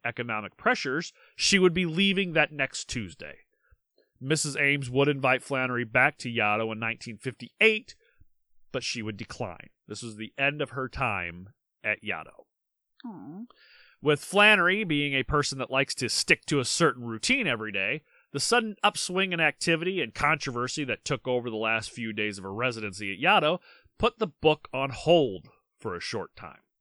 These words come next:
Speaker 1: Now, she wrote to Elizabeth McKee, quote, "We have been very upset at Yaddo lately,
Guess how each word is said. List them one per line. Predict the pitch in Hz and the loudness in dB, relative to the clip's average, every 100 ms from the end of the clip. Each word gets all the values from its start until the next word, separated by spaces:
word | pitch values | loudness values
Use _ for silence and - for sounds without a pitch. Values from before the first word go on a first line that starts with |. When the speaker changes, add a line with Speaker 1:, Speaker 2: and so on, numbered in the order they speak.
| _ _ _ _ _ _ _ | _ _ _ _ _ _ _
Speaker 1:
Now, | 85 | -8
she | - 135 | -4 -2
wrote | 131 131 - | 2 0 0
to | 123 | -4
Elizabeth | 113 123 117 110 | -4 -4 -6 -8
McKee, | 104 - 135 123 | -12 -6 -4 -4
quote, | - 139 139 - - _ _ _ _ _ _ | -2 0 2 0 -14 _ _ _ _ _ _
"We | 147 | 4
have | 165 147 | 4 6
been | 160 143 | 2 4
very | 156 180 190 | 6 6 6
upset | 180 - - 185 | 4 2 4 4
at | 123 | 4
Yaddo | 107 110 107 107 107 | -2 -2 0 0 0
lately, | 107 104 127 160 | -4 -4 -6 -8